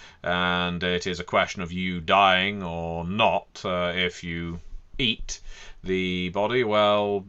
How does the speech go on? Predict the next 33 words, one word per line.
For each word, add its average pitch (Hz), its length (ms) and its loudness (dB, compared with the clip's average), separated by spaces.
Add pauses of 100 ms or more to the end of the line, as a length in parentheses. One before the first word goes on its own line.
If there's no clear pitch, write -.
(120)
you 104 160 -6
would 101 120 -8
choose 104 280 -6
not 104 600 -2
and 92 500 -4
eat 107 240 -6
the 95 80 -10
body 90 400 0
and 80 260 -8
then 92 480 -2
live 98 220 0
with 92 160 -4
the 87 80 -8
guilt 107 380 0
of 71 80 -14
it. 73 240 -12 (1000)
This 147 220 2
is 156 80 -2
why 151 200 8
I 139 40 8
say 123 240 2
the 107 80 -6
Guhak 101 480 0
are 87 40 0
not 82 220 -4
simple 78 400 -6
cannibals. 67 840 -12 (1120)
They're 95 80 -4
not 110 180 0
just 107 220 -2
individuals 92 580 -2
that 90 160 -6
leap 107 460 -4